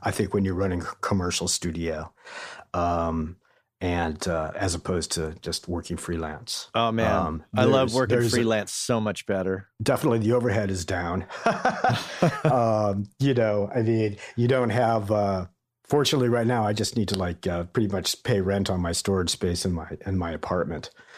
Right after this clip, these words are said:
Speaker 1: which in and of itself is difficult in San Francisco, but I just can't imagine having to rent out a whole building for a recording studio on top of all those things too,
Speaker 2: Yeah.
Speaker 1: especially in this economy.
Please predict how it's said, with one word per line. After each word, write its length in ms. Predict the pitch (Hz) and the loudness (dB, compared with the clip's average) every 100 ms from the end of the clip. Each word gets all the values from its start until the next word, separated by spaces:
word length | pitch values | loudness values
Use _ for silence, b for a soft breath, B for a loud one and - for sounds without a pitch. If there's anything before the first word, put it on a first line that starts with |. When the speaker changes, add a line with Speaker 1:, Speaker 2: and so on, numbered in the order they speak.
| B B B _ - | B B B _ -4
Speaker 1:
which 160 | 117 147 | -2 2
in 60 | |
and 160 | 131 113 | 2 2
of 120 | 98 | 0
itself 420 | 90 - 180 117 | -2 2 4 4
is 120 | 110 - | 0 0
difficult 420 | 110 107 110 95 | 0 2 2 2
in 80 | 85 | 0
San 200 | 113 92 | 0 0
Francisco, 480 | 85 107 - 87 | 0 -2 0 -2
but 140 | 82 85 | -2 -2
I 120 | 104 | -2
just 220 | 98 98 | 0 -2
can't 240 | - 98 82 | 0 0 0
imagine 440 | 82 87 82 85 | -2 -4 -4 -2
having 240 | 85 87 82 | -2 -2 -2
to 60 | |
rent 260 | 80 82 82 | -2 -4 -2
out 240 | 80 80 - | -4 -4 -2
a 180 | 87 80 | -2 -2
whole 240 | - 95 | -2 -2
building 340 | 87 87 85 | 0 -2 -2
for 140 | 80 85 | -6 -6
a 40 | |
recording 440 | 80 78 85 78 80 | -6 -6 -6 -4 -6
studio 400 | - 76 78 78 | -6 -4 -4 -4
on 80 | |
top 260 | 76 78 73 | -6 -6 -6
of 120 | 73 | -8
all 160 | 71 76 | -8 -8
those 260 | 80 98 | -8 -8
things 280 | - - - | -8 -8 -8
too, 120 | - | -8
Speaker 2:
Yeah. 120 | 58 - | -8 -6
Speaker 1:
especially 520 | - 107 92 82 82 | 0 2 2 0 0
in 100 | 78 | -2
this 160 | 80 | -2
economy. 480 | - - 80 78 73 | -4 -6 -6 -6 -8